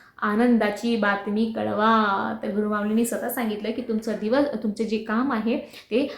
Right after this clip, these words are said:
आठ दिवसामध्ये होऊन जाणार आहे. आणि म्हणजे काम होण्याच्या आधीच त्यांनी सांगितलं की आठ दिवसामध्ये ते काम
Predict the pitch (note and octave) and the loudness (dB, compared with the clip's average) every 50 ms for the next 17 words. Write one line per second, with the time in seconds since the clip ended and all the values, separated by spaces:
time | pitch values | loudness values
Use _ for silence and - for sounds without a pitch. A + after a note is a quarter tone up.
0 | - - G#3 G#3+ A3+ A#3 A3 G#3+ G#3 A3 A3+ G#3+ G3 G3 G3 G#3 A3+ A3+ A3 - | -6 0 4 6 6 8 6 6 4 4 2 0 0 0 -2 -2 -2 -4 -4 0
1 | A#3 G#3+ A#3 C4+ C#4+ C4 A#3 G#3+ G3+ G3 G3 G3 G3 G#3+ A#3 C#4 D#4+ - - - | 2 4 4 6 6 4 4 4 2 2 0 0 0 0 0 0 -2 -4 -6 -6
2 | G3 G3 A3 A3 A#3+ - - - _ B3+ C4+ D4+ C#4 C#4 C#4+ D4+ D4+ C#4 C4+ C#4 | -2 -2 -2 -2 -4 -8 -14 -12 _ -6 -4 -2 0 0 0 2 2 2 2 2
3 | C4+ C#4 B3+ B3+ - F4 F4 - D#4 D4 C#4+ C#4+ C4 A#3+ A#3+ A#3+ A#3+ A#3+ A#3 C#4+ | 0 0 0 0 0 0 0 2 2 0 2 2 4 4 4 4 4 2 2 2
4 | D4 C4 A#3+ B3 C4 C4+ C4+ C4 A#3 B3 A#3 A3 G#3+ G#3+ G#3+ A3 G#3+ A3+ B3+ D#4 | 2 2 2 4 4 4 4 4 4 4 4 4 4 2 0 -2 -2 -2 -4 -4